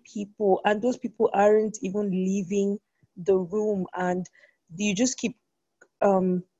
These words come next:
cramping up the space with so much people,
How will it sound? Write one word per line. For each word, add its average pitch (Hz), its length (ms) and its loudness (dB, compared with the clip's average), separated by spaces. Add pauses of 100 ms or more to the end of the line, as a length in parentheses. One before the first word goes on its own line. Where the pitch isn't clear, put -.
(280)
cramping 233 560 -2
up 208 220 0
the 170 100 -4
space - 720 -6
with 170 200 0 (100)
so - 280 0
much 202 380 0
people, 170 480 -8